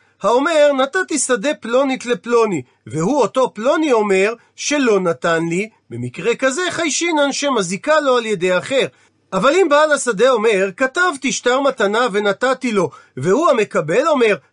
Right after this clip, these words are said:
"לא כתב ולא נתן לי שטר מתנה כזה", במקרה כזה הודעת בעל דין כמאה עדים דמי, וכיוון שאמר המקבל, "לא קיבלתי",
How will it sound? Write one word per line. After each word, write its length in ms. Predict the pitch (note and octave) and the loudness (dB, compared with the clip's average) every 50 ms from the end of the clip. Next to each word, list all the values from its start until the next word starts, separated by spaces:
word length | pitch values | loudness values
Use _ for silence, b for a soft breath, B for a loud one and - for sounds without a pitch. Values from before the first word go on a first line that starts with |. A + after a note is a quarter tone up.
| - | -8
"לא 160 | A#3 C#4+ E4+ D#4+ - | -4 -2 -2 -2 0
כתב 440 | C4 A3 - - A3+ C4+ C#4+ C4 F#3+ | -2 -4 -2 0 0 2 2 0 0
ולא 220 | F#3 G3+ G#3+ G#3+ G3+ | 0 0 0 0 0
נתן 420 | G3 F3 - - F#3 G3+ D4 F4+ | 0 -2 -2 0 0 0 0 0
לי 100 | F4 C#4 | -2 -4
שטר 280 | - - - G3 F#3 F#3 | -4 -2 0 0 0 0
מתנה 440 | F#3 F3+ F3+ - F#3+ F#3 F3+ F3 E3 | 0 -2 -2 -2 -2 0 0 -2 0
כזה", 380 | - F#3+ F3+ D3+ F#3 F#3 F#3+ F#3+ b b b b - | -2 -4 -4 -2 -2 -2 -2 -4 b b b b -14
במקרה 440 | A#2+ A#2 B2 A#2+ - E3+ G3 G#3 G3 | -12 -10 -10 -10 -8 -4 -4 -2 -2
כזה 400 | - G#3 G3 G#3+ E4 E4+ D4+ C#4 | -2 -2 -2 -2 0 0 2 2
הודעת 480 | C#4 C#4+ G#3 C#4 C4+ C4+ B3 G#3 F3+ | 2 2 0 0 0 0 0 0 -2
בעל 260 | F3 A3+ A3+ G3 F#3 | 0 0 2 2 0
דין 240 | F#3 F3 B3 A3 G#3 | 0 -2 -4 -4 -4
כמאה 380 | - - G#3+ G#3 G#3+ A3 G#3 E3+ | -4 -4 -4 -2 0 0 0 0
עדים 440 | D#3 D3+ C3+ C3 G#3+ D4+ E4+ D#4+ B3 | -2 -2 -4 -4 -4 -2 -2 -2 0
דמי, 420 | G3 G3 F#3 F3+ F#3 F#3+ G#3 B3 - _ _ _ _ _ - | 2 2 0 0 0 -2 -4 -6 -10 _ _ _ _ _ -16
וכיוון 360 | B2+ - C#3+ C3+ E3+ G#3+ A3 | -12 -8 -4 -2 0 0 0
שאמר 420 | - G3+ G3 F3+ G#3 A#3 A#3 A3 | 0 0 -2 0 0 0 0 0
המקבל, 440 | G#3 F#3+ E3+ - E3+ D#3+ D#3 A3 G#3 | 0 -2 -4 -4 -4 -2 -2 0 0
"לא 140 | G3 G3+ G#3 | 0 0 -2
קיבלתי", 720 | - - B3+ G#3+ D#4+ F4 F#4 F4 B3+ - C4+ C4 C4+ | -2 -4 -4 0 2 2 2 0 -2 -2 -4 -2 -4